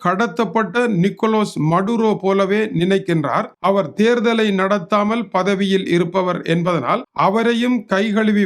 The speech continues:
விட டொனால்ட் ட்ரம்ப் தயார். சீனாவை விரட்டி அடித்தாலும் ரஷ்யாவை விரட்டி அடிக்க முடியாது. அவர்கள் அருகில் இருக்கின்றார்கள். என்ன செய்ய போகின்றார்கள்? நேட்டோ உடைந்து சிதறும் வரை ரஷ்ய அதிபர் போரை நிறுத்த மாட்டார். போர்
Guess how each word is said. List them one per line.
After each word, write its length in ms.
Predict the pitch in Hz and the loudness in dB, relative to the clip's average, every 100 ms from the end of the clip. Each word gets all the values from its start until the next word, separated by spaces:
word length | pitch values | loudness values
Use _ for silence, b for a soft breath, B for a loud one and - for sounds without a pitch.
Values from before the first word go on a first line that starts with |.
| 170 | 2
விட 140 | 190 226 226 165 | 0 0 -2 -2
டொனால்ட் 380 | 185 190 190 - | 0 0 -2 -2
ட்ரம்ப் 280 | 190 190 - 185 | -2 -2 -4 -2
தயார். 420 | 180 156 117 98 - | 0 -2 -4 -10 -8
சீனாவை 560 | - 220 240 240 220 220 202 170 | 0 2 2 2 0 -2 0 0
விரட்டி 380 | 214 170 - | 0 -2 0
அடித்தாலும் 680 | 190 180 196 196 170 135 247 277 156 175 | 0 0 0 0 0 -2 -4 -6 -2 0
ரஷ்யாவை 560 | 208 - 240 233 226 214 175 | 0 0 0 2 0 0 0
விரட்டி 360 | 202 208 214 | 0 0 0
அடிக்க 320 | 208 196 185 175 | 0 0 -2 0
முடியாது. 580 | 170 190 196 156 160 247 247 - 190 | 2 2 0 0 -2 -2 -4 -2 0
அவர்கள் 420 | 214 196 190 180 - 156 | 2 0 0 -2 0 0
அருகில் 400 | 208 214 208 190 | 0 0 0 2
இருக்கின்றார்கள். 720 | 196 190 190 180 175 160 226 - 175 | 0 0 -2 0 0 -2 -4 -2 0
என்ன 160 | 196 196 | 2 0
செய்ய 260 | 170 175 185 196 | 0 0 0 0
போகின்றார்கள்? 640 | 196 180 175 175 151 135 101 - 135 | 0 0 0 0 -2 -8 -14 -10 -2
நேட்டோ 520 | 160 226 185 - 247 240 - | 0 0 -2 0 0 2 0
உடைந்து 460 | 175 226 233 214 | 0 2 2 0
சிதறும் 500 | 208 196 208 220 202 | 0 0 2 2 2
வரை 300 | 175 185 139 240 - 156 190 | 0 0 -2 -4 -6 -2 0
ரஷ்ய 400 | 202 - 220 208 | 0 0 0 2
அதிபர் 360 | 202 190 165 - | 0 -2 -4 -2
போரை 380 | 196 202 196 175 - 165 | 0 2 0 -2 -2 0
நிறுத்த 280 | 196 160 196 | 0 0 -2
மாட்டார். 520 | 170 170 123 120 233 - - | 0 -2 -2 -2 -2 -4 -2
போர் 300 | 208 240 | 2 2